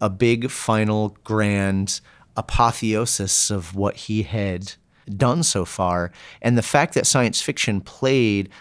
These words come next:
a significant part of his final expression really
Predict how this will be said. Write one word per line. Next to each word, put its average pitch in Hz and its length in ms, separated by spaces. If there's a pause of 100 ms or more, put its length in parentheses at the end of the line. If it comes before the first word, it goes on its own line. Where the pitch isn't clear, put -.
a - 80
significant 117 880
part 110 440 (260)
of 92 140
his 107 240
final 101 680 (100)
expression 98 720 (500)
really 127 840